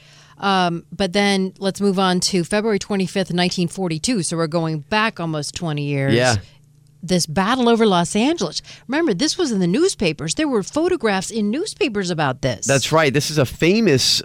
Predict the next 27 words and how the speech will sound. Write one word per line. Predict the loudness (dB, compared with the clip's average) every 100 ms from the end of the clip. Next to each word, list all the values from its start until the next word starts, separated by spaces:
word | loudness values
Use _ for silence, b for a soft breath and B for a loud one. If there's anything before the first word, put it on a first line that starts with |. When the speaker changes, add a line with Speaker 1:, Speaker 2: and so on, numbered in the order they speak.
| 0
Speaker 2:
uh, | 4 6 6 4
happening | 2 2 2 4 4
that, | 4 2 0
you | 0
know, | 2
during | 4 4 6
World | 4 4
War | 4
Two. | 4 4 4 4
Now, | 2 0
keep | -2 0
in | 4
mind | 4 4 0 b b b b -4
the | 0
date | 4 4 4
here, | 2
February | 2 0 2 4 4 2
twenty-fifth, | 0 0 0 2 2 2
nineteen | 0 2 -2
forty-two. | 2 2 2 2
You're | 2
talking | 0 0 2 2 4 2
three | 0 -6 -12 -4 -2 2 0
months | 2 4 4 4 2
after | 0 -2
Pearl | -2 0 2 4
Harbor. | 4 2 -2